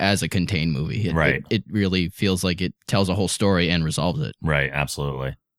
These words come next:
Speaker 2: Uh, and then part three. The direction for part three was that they felt everything had been covered with Marty's family, so they'd instead focus on Doc Brown and do the most insane thing they could think of.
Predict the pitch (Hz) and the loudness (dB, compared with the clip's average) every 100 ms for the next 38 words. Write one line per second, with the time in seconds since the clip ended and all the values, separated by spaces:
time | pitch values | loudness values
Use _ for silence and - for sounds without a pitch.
0 | _ _ - 92 95 117 156 175 147 160 | _ _ -4 4 6 6 4 2 2 2
1 | 131 - 123 165 160 73 65 - - 92 | 0 -2 0 2 2 0 -6 -14 -4 2
2 | 92 107 117 - 120 110 117 107 107 98 | 4 6 4 4 4 4 4 4 4 4
3 | - 104 117 107 85 82 85 78 87 82 | 4 2 4 4 4 2 2 2 2 4
4 | 85 82 85 90 87 85 85 82 78 117 | 2 2 2 2 2 2 2 0 0 2
5 | 135 85 85 78 87 117 110 76 69 71 | 2 2 2 2 2 2 0 -2 -2 0
6 | 76 76 _ _ - 113 113 127 127 143 | 0 -2 _ _ -2 2 4 4 4 4
7 | 131 - 123 131 - 120 98 80 - 95 | 2 2 2 2 2 2 4 2 0 0
8 | 104 107 82 82 80 80 80 - - 110 | 2 4 4 2 2 2 2 0 0 2
9 | 127 117 101 101 104 85 85 82 76 80 | 4 4 4 4 4 4 2 4 2 0
10 | 76 92 78 71 60 | 2 2 2 -2 -4